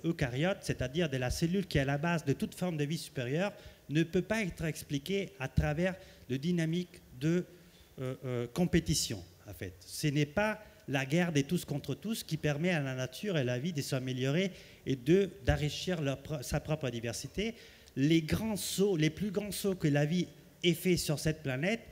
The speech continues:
a eu lieu grâce à un processus de entraide,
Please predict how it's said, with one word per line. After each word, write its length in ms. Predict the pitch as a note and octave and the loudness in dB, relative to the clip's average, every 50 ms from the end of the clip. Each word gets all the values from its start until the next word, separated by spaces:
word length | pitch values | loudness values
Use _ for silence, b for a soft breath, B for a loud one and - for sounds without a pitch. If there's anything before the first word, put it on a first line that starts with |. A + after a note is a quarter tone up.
| B B B B | B B B B
a 100 | - C#3 | 2 2
eu 60 | D3 | 2
lieu 240 | D#3 D#3+ G3+ A3 A3 | 2 4 4 2 2
grâce 320 | F3+ C#3+ C#3+ F3+ - - | 2 0 -2 -2 -2 -2
à 60 | E3 D3+ | -2 -2
un 20 | |
processus 640 | - - E3 D3+ - D#3 D3+ - A3+ A#3 - - D3 | -2 -2 -2 0 0 0 -2 0 -2 -4 -4 -4 0
de 220 | D#3 F#3+ G#3 G3 - - - - | 2 2 2 2 0 -6 -6 -2
entraide, 540 | D3 D#3 C#3+ - - - C#3+ D#3+ F#3 F3+ | -2 -2 2 2 2 2 4 2 2 -2